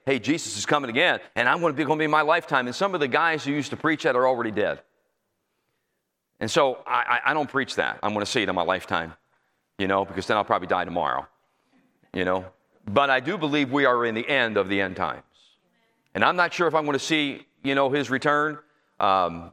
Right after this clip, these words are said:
I would love to be raptured just for the experience, <laughs> you know, <laughs> you know, I've been talking about it, preaching about it for a while, but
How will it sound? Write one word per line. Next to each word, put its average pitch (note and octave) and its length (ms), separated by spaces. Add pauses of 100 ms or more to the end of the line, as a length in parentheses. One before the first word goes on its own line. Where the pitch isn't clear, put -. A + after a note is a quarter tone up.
(140)
I A2 80
would G#2+ 160
love C3 200
to A#2 60
be G#2+ 160
raptured A2 480
just - 240
for A#2+ 140
the G#2 100
experience, - 880 (160)
<laughs> - 140
you A#2 120
know, C3+ 220 (300)
<laughs> A#2+ 920
you A2+ 140
know, B2 140
I've A#2 80
been G2+ 140
talking B2 300
about A2 240
it, G#2 80
preaching A#2+ 260
about A2 220
it - 20
for A2+ 140
a G#2 40
while, B2+ 300
but G#2+ 280